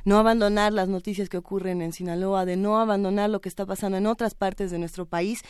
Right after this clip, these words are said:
eh, estuvimos muy atentos, por ejemplo, a la marcha del martes, que precisamente,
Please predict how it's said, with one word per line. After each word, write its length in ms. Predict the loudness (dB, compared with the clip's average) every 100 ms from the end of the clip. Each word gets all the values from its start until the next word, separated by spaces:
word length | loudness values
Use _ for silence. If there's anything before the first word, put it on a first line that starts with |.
| -20 -18 -6
eh, 340 | -2 0 -2 -6
estuvimos 360 | -4 0 2
muy 140 | 4 2
atentos, 440 | 2 -2 -2 -8
por 140 | -8
ejemplo, 300 | -6 -4 -2
a 40 | -2
la 100 | -2
marcha 320 | -2 -4 -4
del 120 | -2
martes, 380 | 0 -2 -4 -8
que 120 | -10
precisamente, 680 | -12 -12 -6 -4 -2 -2